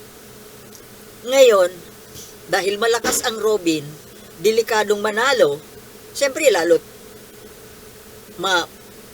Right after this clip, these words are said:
di ba, marunong mag-charm sa tao itong si Robin.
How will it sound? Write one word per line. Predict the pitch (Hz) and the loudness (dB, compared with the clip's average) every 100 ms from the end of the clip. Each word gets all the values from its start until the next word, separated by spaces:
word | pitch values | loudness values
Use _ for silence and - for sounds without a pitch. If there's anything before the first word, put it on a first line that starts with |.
| - | -10
di | 160 | -6
ba, | 254 233 - - - - - - - - - - - | -4 -4 -6 -14 -20 -20 -20 -20 -20 -20 -20 -20 -10
marunong | 190 220 226 208 | 0 4 4 2
mag-charm | 196 165 - 202 180 | -6 -2 0 0 -2
sa | 175 185 | -4 -6
tao | 175 170 165 | -6 -2 -2
itong | 170 165 | -4 -6
si | 156 170 | -6 -6
Robin. | 165 170 220 | -6 -8 -10